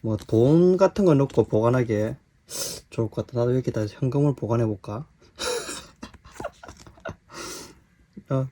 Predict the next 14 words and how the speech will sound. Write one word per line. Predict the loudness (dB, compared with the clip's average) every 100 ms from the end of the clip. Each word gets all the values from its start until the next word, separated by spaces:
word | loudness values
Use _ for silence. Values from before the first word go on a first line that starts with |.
| 0
여기에다 | 2 2 2 0
현금을 | 0 2 2 2
한번 | 2 2 0
보관해봐야 | 0 0 2 2 0
되겠습니다. | -2 -6 -8 -12 -12 -14 -20 _ _ _ _ _
어, | -8 -6 -6 -2
비상금을 | 0 4 6 8 6 6 2
여기다가 | 2 4 6 8 8 6 2 -2 -4 -20 -20
<laughs> | -20 -20 -10 -6 4
넣어볼까 | 10 12 12 8 2 0 2 0 -2 -6 -16 -20 -20 -12
하는 | -2 0
생각을 | 0 0 0 0 0
해봐야 | 2 0
되겠네요. | 0 -4 -6 -8